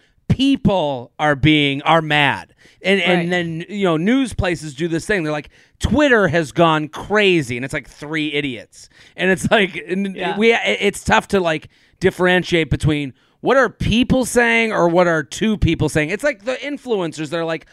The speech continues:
Speaker 1: "A lot of you have been asking." And it's like, two people, two people. But th-, I once read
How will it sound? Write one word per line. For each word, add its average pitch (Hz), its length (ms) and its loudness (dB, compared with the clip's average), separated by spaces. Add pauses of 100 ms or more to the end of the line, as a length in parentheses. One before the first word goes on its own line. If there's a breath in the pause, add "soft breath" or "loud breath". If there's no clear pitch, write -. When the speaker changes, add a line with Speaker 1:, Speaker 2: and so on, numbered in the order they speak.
(240 soft breath)
Speaker 1:
"A 185 100 4
lot 175 320 2
of 247 140 2
you 330 140 0
have 370 180 -2
been 415 220 0
asking." 285 1400 0
And 214 120 0
it's 202 120 0
like, 202 200 -4 (260)
two 359 220 2
people, 285 560 -2 (380)
two 269 180 4
people. 247 280 0
But 196 200 0 (280)
th-, 180 180 -6
I 226 240 2
once 359 340 -4
read 151 580 0